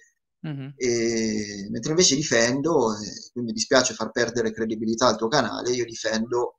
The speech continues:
Speaker 2: Il Cartaio, difendo La Terza Madre.
Speaker 1: La Terza
Speaker 2: E
Speaker 1: Madre, eh, a spada tratta, anche io l'ho rivisto l'anno scorso, dopo un rewatch di tutta la trilogia delle Madri,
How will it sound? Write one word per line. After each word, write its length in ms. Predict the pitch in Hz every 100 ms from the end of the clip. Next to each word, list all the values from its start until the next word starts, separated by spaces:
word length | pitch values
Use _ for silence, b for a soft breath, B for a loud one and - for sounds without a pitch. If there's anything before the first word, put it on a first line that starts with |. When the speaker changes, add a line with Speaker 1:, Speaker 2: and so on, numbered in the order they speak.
| _
Speaker 2:
Il 100 | 107
Cartaio, 760 | 117 120 117 110 113 127 131 117
difendo 520 | 113 120 123 110 113
La 100 | 113
Terza 380 | 110 117 - 139
Madre. 580 | 113 107 113 117 131 - B B -
Speaker 1:
La 80 |
Terza 260 | - 117 131
Speaker 2:
E 20 |
Speaker 1:
Madre, 640 | 139 190 202 202 175 165
eh, 120 | 143 143
a 160 | 107 -
spada 340 | - 147 139
tratta, 400 | 143 165 180 160
anche 260 | 156 151 160
io 140 | 208
l'ho 80 | 190
rivisto 380 | 147 139 - 143
l'anno 220 | 139 143
scorso, 720 | - - 202 208 - 214 214 B B B -
dopo 200 | 143 139
un 80 | 131
rewatch 420 | 135 139 135 147
di 100 | 131
tutta 280 | - - 131
la 100 | 127
trilogia 460 | 131 135 139 143
delle 200 | 139 143
Madri, 640 | 143 165 196 190 156 127